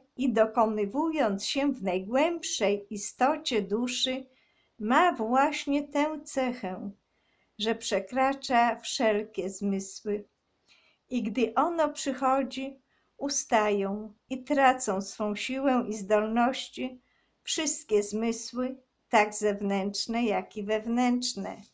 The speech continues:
Mamy na to świadectwa i przykłady w Piśmie Świętym.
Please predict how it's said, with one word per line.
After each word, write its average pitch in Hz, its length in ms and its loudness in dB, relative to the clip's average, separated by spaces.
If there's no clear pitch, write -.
Mamy 311 680 2
na 233 260 2
to 247 220 -2
świadectwa 226 960 2
i 220 180 -10
przykłady 202 800 2
w - 180 -16
Piśmie 220 500 -2
Świętym. 196 840 -6